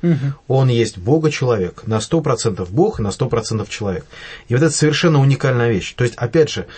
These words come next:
Speaker 2: нас никто не заставляет поверить в это чудо. Мы пос-, мы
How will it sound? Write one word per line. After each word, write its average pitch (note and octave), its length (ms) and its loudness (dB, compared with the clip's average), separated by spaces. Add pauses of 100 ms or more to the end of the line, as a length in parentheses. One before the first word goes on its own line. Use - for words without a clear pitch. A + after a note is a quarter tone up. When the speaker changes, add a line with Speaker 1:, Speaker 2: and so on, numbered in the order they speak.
(500)
Speaker 2:
нас B2+ 260 0
никто C#3+ 220 0
не D3 120 2
заставляет D#3 640 0
поверить A2+ 360 0
в F#2+ 40 -4
это F#2 140 -6
чудо. - 300 -12 (420)
Мы A2 200 2
пос-, A#2 320 -2
мы B2+ 360 2